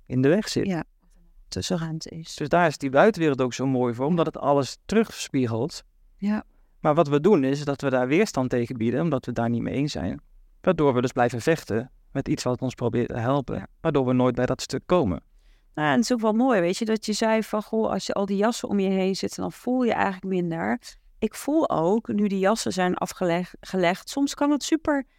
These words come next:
Speaker 2: naakt voelen, super kwetsbaar, super, maar ook super puur en super in verbinding met alles wat is. Ik merk ook dat ik gevoeliger word voor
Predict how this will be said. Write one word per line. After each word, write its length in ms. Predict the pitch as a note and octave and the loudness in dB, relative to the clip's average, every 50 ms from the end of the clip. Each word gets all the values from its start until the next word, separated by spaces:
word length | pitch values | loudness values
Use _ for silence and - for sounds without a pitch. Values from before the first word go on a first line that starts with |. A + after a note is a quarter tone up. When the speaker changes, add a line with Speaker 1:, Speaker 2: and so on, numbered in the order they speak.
| _ _ _ | _ _ _
Speaker 2:
naakt 580 | - F#3 F#3+ G3 G3+ G3 G3+ G3+ - - - | -4 -2 2 2 4 4 2 2 -2 -6 -12
voelen, 460 | - - G#3+ G#3 G3 G3 F#3+ F#3+ G3 F#3+ | -6 -2 0 2 2 4 4 4 2 0
super 340 | - - C4 A#3+ - B3+ - - | -2 -2 -4 -2 -2 -4 -4 -2
kwetsbaar, 800 | - A3+ G3+ G#3 A3 - - - F3+ F#3 F3+ F#3 F3+ F3+ F#3 F#3+ | -4 0 2 2 2 0 -4 0 2 2 4 4 2 -2 -4 -6
super, 520 | - - A#3+ G#3 - A#3 A#3 A3 A3 G#3+ - _ _ _ _ _ _ - _ _ _ | -4 -4 -6 -2 0 2 2 2 0 -4 -8 _ _ _ _ _ _ -20 _ _ _
maar 200 | - G#3+ G#3+ - | 0 0 2 4
ook 180 | A#3+ A#3 A#3 | 2 2 2
super 320 | - - - C#4+ - A#3+ G#3+ | 0 0 0 0 0 -2 -4
puur 500 | - - A3 G#3+ G#3+ G#3 G3+ G3+ G3 F#3+ | -2 -2 0 0 2 2 4 4 2 2
en 240 | - - G3 G3 F#3+ | 0 -2 -2 -4 -4
super 380 | - - A#3+ G#3 - A3 - - | -4 -6 -4 0 0 0 0 0
in 240 | - A#3+ A#3+ B3 A#3+ | 2 2 4 4 2
verbinding 540 | - - G3+ F3 G3 A#3 C4 B3 G#3 F#3 F3+ | 2 -2 -2 2 4 4 4 4 4 2 2
met 140 | F#3 F3+ - | 0 0 0
alles 240 | - F#3+ F#3 F3 - | 0 0 0 -2 -4
wat 120 | E3+ - | -4 -2
is. 180 | A#3+ B3 G#3 - | 0 0 0 0
Ik 80 | - | 0
merk 200 | G3 G#3 G#3 A3 | 2 2 2 2
ook 120 | A3 - G3 | 2 0 -2
dat 100 | G3 G3 | -2 -2
ik 100 | - - | -2 -6
gevoeliger 640 | - F#3 - - - A3+ C4+ C#4+ B3+ - G#3+ G3 | -8 -8 -10 -6 -4 2 2 2 2 2 0 -2
word 280 | E3+ F3 E3 E3+ E3 - | 0 0 0 0 -2 -4
voor 460 | - - G3 F#3 F3+ F3 F3 F3 | -6 -4 -2 -2 0 0 -2 -2